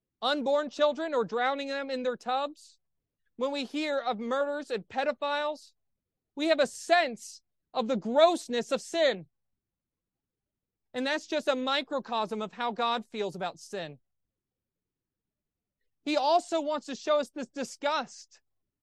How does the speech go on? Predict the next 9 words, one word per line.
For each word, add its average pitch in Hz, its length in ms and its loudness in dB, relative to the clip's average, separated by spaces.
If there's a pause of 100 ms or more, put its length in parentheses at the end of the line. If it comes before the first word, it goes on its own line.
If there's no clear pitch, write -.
(320)
about 277 440 0
how 311 260 2
we 294 260 0
should 269 260 -8 (120)
feel 311 400 2
about 262 320 0
Judgment 262 540 -2 (220)
Day. 170 400 -2 (1700)
Seeing 339 640 -2